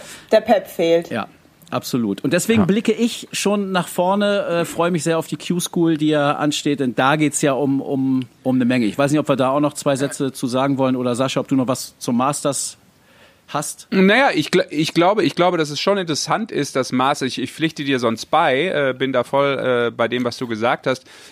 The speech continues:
Speaker 3: Ich glaube, vielleicht hat auch deshalb die P D C noch mal gesagt, „Ach Mensch, komm, dann legen wir noch den letzten Premier League Startplatz da in das Turnier rein, dann erhöhen wir da noch mal so eine Wertigkeit, noch mal kleine Spannung mit eingearbeitet, so ein bisschen künstlich“,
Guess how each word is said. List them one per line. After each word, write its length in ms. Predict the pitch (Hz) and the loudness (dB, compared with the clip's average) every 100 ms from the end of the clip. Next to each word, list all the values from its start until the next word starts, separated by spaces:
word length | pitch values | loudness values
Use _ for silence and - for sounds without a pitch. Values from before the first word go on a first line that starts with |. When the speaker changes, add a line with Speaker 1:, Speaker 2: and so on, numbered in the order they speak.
| - | -16
Speaker 3:
Ich 160 | - 123 | -10 -2
glaube, 280 | - 151 170 | 0 0 2
vielleicht 180 | 147 139 | 0 0
hat 120 | 139 | 0
auch 100 | 123 | 0
deshalb 420 | 147 147 156 139 | 0 0 0 0
die 80 | 131 | -4
P 140 | - | -4
D 100 | 135 | -4
C 240 | 127 - 147 | -4 -4 -2
noch 240 | 139 131 | 0 0
mal 440 | 139 131 131 135 117 | 0 2 4 2 0
gesagt, 360 | 113 123 131 | 0 -2 -2
„Ach 100 | 123 | -2
Mensch, 280 | 123 135 - | 0 -2 -2
komm, 260 | - 143 151 | 0 0 2
dann 140 | 127 | 0
legen 240 | 123 139 | 0 0
wir 100 | 139 | 0
noch 200 | 131 117 | 0 0
den 120 | - 123 | 0 0
letzten 380 | 131 - - | -2 -2 -8
Premier 260 | - 131 131 | -2 -2 0
League 200 | 131 135 | -2 -4
Startplatz 560 | - 123 131 131 127 - | -2 -2 -2 -2 -2 -2
da 120 | 127 | -2
in 140 | 139 | 0
das 160 | 135 - | -2 -2
Turnier 380 | 139 131 151 127 | 0 2 2 2
rein, 360 | 131 139 147 | 0 0 0
dann 120 | 135 | -2
erhöhen 260 | 123 131 139 | -4 -6 -2
wir 80 | 156 | 0
da 160 | 127 | 0
noch 120 | 139 131 | 0 -2
mal 180 | 135 | -4
so 40 | 123 | -4
eine 140 | 123 | -4
Wertigkeit, 540 | 120 139 135 - 127 127 | -2 -4 -4 -2 -2 -2
noch 60 | |
mal 100 | 123 | -4
kleine 240 | 120 123 127 | -4 -4 -4
Spannung 400 | - 131 147 131 | -2 0 0 -2
mit 120 | 127 | -4
eingearbeitet, 880 | 117 139 139 110 127 131 127 131 | -4 -2 0 2 2 2 -2 -4
so 60 | 131 | -6
ein 20 | |
bisschen 220 | 127 131 | -6 -6
künstlich“, 600 | - 151 175 - 147 139 | -4 -4 -4 -2 -2 -2